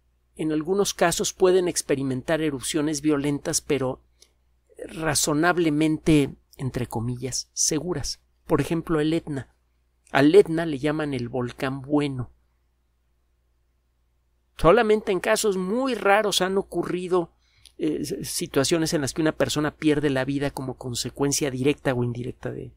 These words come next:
de una erupción del Etna. Y las erupciones han ayudado a mantener fértil, a largo plazo, a mantener fértil el terreno de alrededor. Por eso la gente no se va co-, eh, eh, f-, eh, de, de,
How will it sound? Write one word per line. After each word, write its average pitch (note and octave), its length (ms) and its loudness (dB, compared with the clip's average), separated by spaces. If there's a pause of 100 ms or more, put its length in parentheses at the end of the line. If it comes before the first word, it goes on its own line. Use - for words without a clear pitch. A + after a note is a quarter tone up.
de C3 120 -6
una B2+ 120 -4
erupción C3 400 -6
del F#3 180 -8
Etna. G3 300 -8 (1600)
Y E3 280 0
las E3+ 200 0
erupciones F3 600 0
han E3+ 100 -2
ayudado D#3+ 560 2
a - 40 -4
mantener C#3+ 580 -2
fértil, - 640 0
a D3+ 80 2
largo E3 340 2
plazo, E3 380 -2 (240)
a - 80 -8
mantener C3+ 540 -2
fértil C#3+ 560 -2
el A#2 120 -8
terreno A#2 460 -6
de B2+ 100 -6
alrededor. D3+ 540 -8 (840)
Por C#3 160 4
eso D#3 140 2
la C#3+ 100 0
gente D#3+ 440 -2 (280)
no D#3 260 2
se D3+ 180 2
va D#3+ 160 2
co-, D#3 260 -2
eh, - 80 -18
eh, - 420 -6
f-, - 160 -16
eh, - 420 -8
de, A#2+ 140 -4
de, - 320 -14